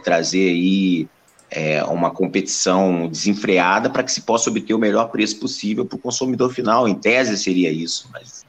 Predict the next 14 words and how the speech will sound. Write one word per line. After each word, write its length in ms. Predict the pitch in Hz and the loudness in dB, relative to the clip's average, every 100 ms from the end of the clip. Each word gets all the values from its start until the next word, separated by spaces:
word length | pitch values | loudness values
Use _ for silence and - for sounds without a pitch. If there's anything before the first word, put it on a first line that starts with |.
| _ | _
não 140 | - - | -4 0
é 40 | |
isso 220 | - - | 2 0
que 80 | - | 0
ela 120 | - | 0
defende. 500 | 90 90 - 82 78 | 0 -2 -2 -4 -6
Então 180 | 78 101 | -6 -2
me, 120 | 135 | 2
me 180 | 131 113 | 4 4
soa 240 | 113 120 139 | 4 2 0
um 60 | |
pouco 420 | - 123 - 123 | 0 -2 0 0
até 180 | 113 113 | 0 0
contraditório. 880 | 120 117 120 123 - 107 107 107 - | -2 -2 0 0 0 2 2 2 -2